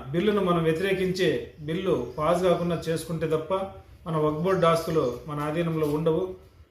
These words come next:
కావున ప్రతి ఒక్కరూ దయవుంచి రేపు ఈ సమావేశానికి వచ్చి మీ మీ అభిప్రాయాలను, మీ గళాన్ని విప్పి కేంద్ర ప్రభుత్వ చెవుల్లో పడేట్లుగా, బీజేపీ పెద్దల చెవుల్లో పడే విధంగా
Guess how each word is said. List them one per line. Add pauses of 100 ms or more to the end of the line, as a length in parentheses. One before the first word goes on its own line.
(160)
కావున (100)
ప్రతి
ఒక్కరూ (100)
దయవుంచి (760)
రేపు (240)
ఈ (120)
సమావేశానికి
వచ్చి (320)
మీ (120)
మీ (100)
అభిప్రాయాలను,
మీ (100)
గళాన్ని
విప్పి (600)
కేంద్ర (120)
ప్రభుత్వ (100)
చెవుల్లో
పడేట్లుగా, (100)
బీజేపీ (240)
పెద్దల (140)
చెవుల్లో
పడే
విధంగా